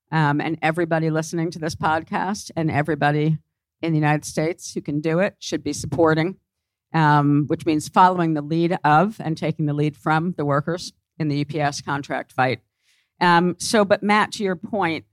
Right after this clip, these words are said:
we haven't done a quantitative study. I'd actually like to do it next to actually know, 'cause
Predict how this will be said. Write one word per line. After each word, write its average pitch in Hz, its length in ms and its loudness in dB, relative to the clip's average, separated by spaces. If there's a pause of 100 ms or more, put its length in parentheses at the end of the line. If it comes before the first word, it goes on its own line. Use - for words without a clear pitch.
(500)
we 220 160 2
haven't 349 220 4
done 233 160 0
a 143 60 -6
quantitative 196 680 -2
study. 202 280 -4
I'd 180 140 2
actually 170 280 -2
like 139 240 -2
to - 100 -16
do 120 140 -4
it 117 140 -6
next - 600 -8 (180)
to - 180 0
actually 170 420 2
know, 143 300 4
'cause 170 220 -6